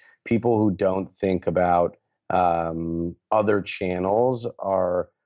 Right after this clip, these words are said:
really risking limiting themselves. The, the metaphor that I use that's a, a little bit hokey, 'cause I'm not even a golfer, but I think of, like, uh, most people are familiar with the game of golf. And if you're going golfing,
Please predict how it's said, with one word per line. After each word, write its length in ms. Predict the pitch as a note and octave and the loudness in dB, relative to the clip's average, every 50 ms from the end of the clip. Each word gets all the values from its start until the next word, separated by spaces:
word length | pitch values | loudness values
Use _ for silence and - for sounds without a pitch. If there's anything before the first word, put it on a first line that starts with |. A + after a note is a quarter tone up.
| _ - | _ -6
really 500 | G#2 A2 A#2 A#2+ A#2+ A#2+ A#2 A2+ G#2+ G2+ | -2 0 0 2 2 2 0 0 0 -2
risking 500 | F#2 F#2+ G2 F#2+ - - F#2 F2+ F2 E2+ | -2 -2 -4 -4 -4 -8 -6 -6 -4 -4
limiting 380 | F2 E2+ E2+ F2+ F2+ F2 F2 F2 | -4 -2 -2 -2 -2 -2 -4 -4
themselves. 580 | F2 - - - - - - - - - F#2 - | -6 -6 -6 -4 -2 -2 0 -2 -4 -4 -6 -4
The, 240 | G#2+ G2+ F2+ - - _ _ _ _ _ _ - | -2 -2 -2 -4 -8 _ _ _ _ _ _ -4
the 540 | G2+ F#2+ F#2 F2+ F2+ F2 F2 F2 F2 F2 - _ _ _ | -2 0 0 0 0 0 0 0 0 -2 -4 _ _ _
metaphor 720 | - - G2+ G2 G#2 G#2 A2 A#2 A2+ G2+ - G#2 G2+ G2 F#2+ | -6 -4 -2 0 0 2 0 0 -2 -2 -2 -2 0 0 0
that 100 | F#2 F#2 | 0 0
I 80 | F2+ F2+ | 0 0
use 540 | F2+ F#2 G2 G2+ G2 G2 F#2+ F#2 F2 D#2+ - | -2 0 0 0 2 0 0 -2 -4 -6 -8
that's 180 | E2 - - | -12 -8 -4
a, 60 | F#2 | -4
a 280 | F2 F2 - - G2 G2 | -4 -4 -4 -6 -4 0
little 200 | F#2+ G#2 G#2+ G#2 | 0 2 2 2
bit 160 | F#2+ G2+ - | 0 -2 -4
hokey, 640 | - - - G#2+ A2+ F#2 - - G2 F2+ E2 - _ _ _ _ - | -2 0 2 2 2 2 0 -2 0 0 0 -2 _ _ _ _ -4
'cause 140 | - F#2 | 0 2
I'm 420 | F#2 F#2 F2 F2+ F2 F2 F2+ - - - | 2 2 2 0 -2 -2 -4 -4 -4 -2
not 160 | G#2+ G#2+ G#2+ | 0 2 2
even 160 | G2+ F2 F#2+ | 2 0 -2
a 60 | F2+ E2 | -2 0
golfer, 420 | G2 F#2+ F#2 F#2 - - F2 F2 | 2 2 2 0 -2 -4 -6 -4
but 160 | E2 F#2+ F#2 | -2 0 0
I 80 | F#2 F2+ | 0 0
think 220 | - G2+ F#2+ E2 | 0 -2 -2 -2
of, 120 | F#2 E2 F2+ | -2 -2 0
like, 240 | F#2 F2 F2 - _ _ _ _ _ _ _ - | -2 -2 -2 -4 _ _ _ _ _ _ _ -2
uh, 440 | - F#2 F2+ F2 F2 F2 F2 F2 - - _ _ - | 0 2 2 2 2 0 0 -2 -4 -6 _ _ -6
most 320 | - - G#2 A2 - F#2 - | -2 0 2 2 2 0 0
people 160 | A#2+ G#2+ G#2 | 0 2 2
are 80 | G2 | 2
familiar 320 | - - - G2 G2 G2 F#2+ | 0 0 0 2 2 4 2
with 120 | F2+ F2 | 0 -2
the 40 | F2+ | -4
game 280 | E2 F#2 G2 G2 G2 F#2+ | -2 0 0 2 2 0
of 80 | E2+ D#2+ | 0 0
golf. 380 | - E2+ E2+ F2+ F2+ - - | 2 2 4 2 2 0 -2
And 180 | F2 F2 E2 - _ _ _ _ _ _ _ - | -6 -6 -6 -8 _ _ _ _ _ _ _ -6
if 80 | F2 | -2
you're 100 | F#2+ F#2+ | 0 2
going 260 | G2 A#2 A#2 A2 G#2 F2+ | 2 2 2 2 0 0
golfing, 600 | G2+ G2+ G2+ F#2+ - - G2 F#2 F#2 F2+ E2+ | 2 2 2 2 0 -2 -4 -4 -4 -6 -8